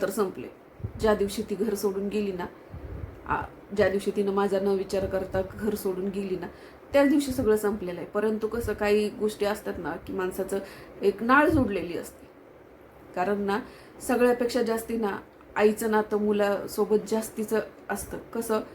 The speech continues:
नऊ महिने नऊ दिवसाचं, नऊ महिने नऊ दिवसाचं जास्तीचं नातं असतं, त्यामुळं ती लवकर तुटू शकत नाही.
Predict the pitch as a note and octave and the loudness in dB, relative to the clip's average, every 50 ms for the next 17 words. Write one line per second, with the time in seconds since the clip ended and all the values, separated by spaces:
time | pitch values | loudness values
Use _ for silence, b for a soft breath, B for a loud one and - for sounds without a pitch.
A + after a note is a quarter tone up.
0 | B B B B B - G#3 G3+ G#3+ G#3+ G#3+ A#3+ B3+ A#3+ A#3 G3+ G#3 G#3 G#3+ A3+ | B B B B B -2 4 6 8 8 8 6 4 2 2 2 0 0 2 2
1 | G3+ G3 F3+ F3+ F#3 F#3+ - - E3+ - - - - - - - - - - - | 0 0 0 0 -2 -2 -2 -6 -10 -10 -10 -18 -18 -16 -14 -8 -6 -6 -6 -6
2 | - - - - - - - - - - - - - - - - - - - - | -8 -12 -12 -12 -12 -12 -14 -18 -20 -20 -20 -20 -18 -18 -18 -18 -18 -20 -20 -20
3 | - - - - - - - - G#3+ F#3+ G3 G3 G#3 A3+ A3+ G#3+ B3 A3+ G#3+ G3 | -20 -20 -20 -18 -18 -12 -6 -4 0 2 2 2 2 2 2 2 2 2 2 2
4 | G3+ G#3+ A3 G#3+ G3+ G3+ G#3+ G#3 F#3+ G#3 G#3+ G#3+ - G#3 G#3 - G#3 A3+ B3 D4 | 2 0 0 0 0 2 2 2 2 0 0 0 -2 -2 -2 0 -2 0 0 -2
5 | - B B B B B B B B B B - - A#3 A3+ B3+ B3+ B3+ - D4+ | -4 B B B B B B B B B B -16 -6 2 4 4 4 4 0 -2
6 | D4 F#4 C#4 C4 G#3 G3+ - F#3 F#3 - - - - - - A3 A3 A3 A3 A3+ | 0 0 2 0 0 -2 -2 -6 -8 -8 -8 -8 -6 -4 -2 -2 -2 0 0 2
7 | A3+ G#3+ A3 A#3 A3 G#3+ G#3+ G#3+ G#3+ A3 G#3+ G#3 - A3+ G#3+ - G#3+ G#3+ - F#3 | 0 0 2 2 4 6 6 6 6 2 -2 0 0 -4 -2 -2 -4 -4 -4 -6
8 | F#3 F3+ D3+ - D#3 - - | -6 -8 -12 -12 -12 -14 -14